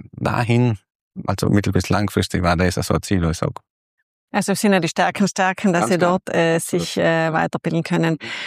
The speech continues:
Speaker 2: Was wäre dein Traum, was die Schülerinnen und Schüler über die Hellensteiner sagen oder vielleicht auch jetzt schon sagen oder zukünftig sagen, als dass du sagst, ich habe meine Arbeit als Direktor da wirklich gut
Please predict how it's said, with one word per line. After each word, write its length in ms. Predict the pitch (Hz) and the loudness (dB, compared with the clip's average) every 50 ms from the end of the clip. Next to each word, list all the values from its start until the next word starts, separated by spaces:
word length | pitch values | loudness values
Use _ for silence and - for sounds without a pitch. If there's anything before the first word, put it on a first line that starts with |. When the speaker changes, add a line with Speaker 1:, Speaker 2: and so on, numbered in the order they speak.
| - - - - - _ _ _ _ _ - - | -12 -12 -14 -16 -20 _ _ _ _ _ -12 -6
Speaker 2:
Was 360 | - 208 190 208 247 - - - | -4 -2 0 0 0 0 0 0
wäre 200 | 208 240 254 247 | 2 4 4 4
dein 220 | 220 214 214 214 | 2 2 0 0
Traum, 520 | - - 185 170 175 180 202 240 262 247 208 | -2 -2 0 2 2 4 4 4 4 4 4
was 240 | 208 208 208 - - | 2 0 0 -2 -2
die 140 | - 208 196 | -2 -2 0
Schülerinnen 560 | - - 226 233 240 220 208 208 208 208 196 | 0 0 0 2 2 4 4 4 2 4 4
und 140 | 196 190 - | 2 0 0
Schüler 260 | - 220 214 - 208 - | 0 -2 0 2 2 2
über 140 | 185 190 | 4 4
die 120 | 180 180 165 | 2 2 2
Hellensteiner 720 | 170 185 180 190 214 214 - - 190 175 175 175 165 160 170 | 2 4 4 4 4 2 0 -2 -4 -4 -2 -2 -2 -2 -2
sagen 480 | - - 165 165 196 208 269 240 240 240 - | -2 0 0 2 2 4 4 2 2 2 0
oder 160 | - 190 180 | -2 -2 0
vielleicht 320 | - 190 170 170 - - | 2 2 2 2 2 2
auch 40 | 180 | 2
jetzt 260 | 170 180 220 - - | 4 4 4 2 0
schon 120 | - 196 185 | -4 -4 -4
sagen 340 | - - 175 165 170 170 175 | -2 0 0 0 0 0 0
oder 120 | 170 165 | 0 0
zukünftig 540 | - - 220 - - 233 208 - - 196 - - | -2 -2 -4 -2 0 0 0 2 0 -2 -2 0
sagen, 340 | - 202 185 190 202 202 185 | 0 2 2 4 4 4 4
als 140 | 170 170 - | 2 2 2
dass 180 | - 180 - | 0 -2 0
du 100 | - 190 | -2 -4
sagst, 320 | - - 170 165 - - - | -2 -2 -2 -2 -2 -4 -2
ich 100 | 185 185 | 0 2
habe 80 | 175 175 | 4 4
meine 440 | 175 180 185 180 170 165 - - | 4 4 4 4 4 4 2 0
Arbeit 360 | - 180 185 185 180 - - - | 0 0 2 0 0 0 -2 -2
als 160 | - 175 - | -2 -2 -2
Direktor 440 | - 180 175 185 190 - - - 180 | -2 -2 0 0 -2 -2 -4 -4 -2
da 140 | 175 165 - | -2 0 -2
wirklich 320 | - - - - 185 - | -2 -4 -4 -4 -6 -4
gut 300 | - - - - - - | -2 -4 -4 -4 -6 -16